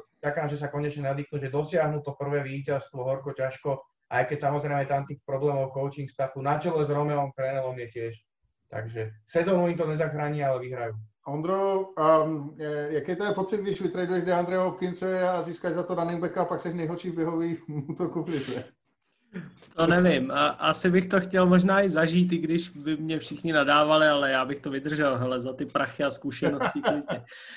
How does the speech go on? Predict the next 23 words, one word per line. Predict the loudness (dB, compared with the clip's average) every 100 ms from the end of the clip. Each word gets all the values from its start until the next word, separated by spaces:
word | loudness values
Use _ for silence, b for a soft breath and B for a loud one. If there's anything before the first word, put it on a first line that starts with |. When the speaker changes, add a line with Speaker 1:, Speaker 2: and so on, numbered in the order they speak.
| B B
Speaker 3:
Eh, | 4 6 8 6 0 -4 0
nicméně, | 6 6 6 6 8 10 8
a | 8
jako | 4 6
asi | 4 4 2
je | 0
to | 0
trochu | 0 0 0
blbý, | 0 2 2 -2
že | -2
jo, | -2
když | -4 -6 -8
prostě, | -12 -10 -10 -4 0 0 -2 -6 -2
eh, | 2 2 0
z-, | -4 -8 -8
z-, | -8 -10 -14 -20 _
pošleš | -4 2 4 4 2 -6
nejlepšího | -4 0 2 2 2 4 6
receivera | 6 2 -4 0 4 6 4
v | 2
lize | -2 0 0 0 0 -4 -6
pryč, | -4 -2 -2 -2
dostaneš | -4 -8 -4 -2 0 -2